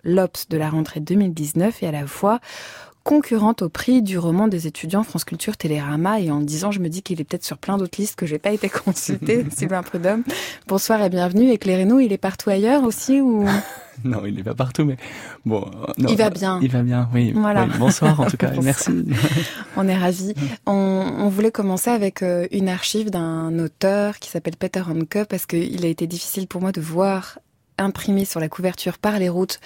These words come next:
Speaker 1: sans du tout savoir ce dont il était question dans ce roman, et de ne pas penser à Par les villages. Est-ce que vous y avez pensé, vous aussi ?
Speaker 2: J'adore ce titre de, de Peter Handke,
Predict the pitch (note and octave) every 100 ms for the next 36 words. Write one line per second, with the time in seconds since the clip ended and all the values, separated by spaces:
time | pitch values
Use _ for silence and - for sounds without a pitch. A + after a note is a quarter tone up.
0 | - - - - - - - C4 C4+ B3
1 | A3 C#4 C#4+ C#4 - G3 F3 F3 E3 D#3
2 | - D3+ D3 C#3+ D3 F3 D#3+ - D3+ D3+
3 | F#3 A3 F3 E3+ E3 F#3+ F3 - E3+ D#3
4 | F3 E3+ D#3+ D#3+ D#3+ D3 D#3+ - - -
5 | - E3+ D#3+ D#3+ D3+ - D3+ - D3+ -
6 | D3+ D#3 - D3 - - - - _ A#2
7 | F#2+ F2 F#2 - - G#2 - G2 G2 F#2+
8 | - G2+ F#2 F#2 -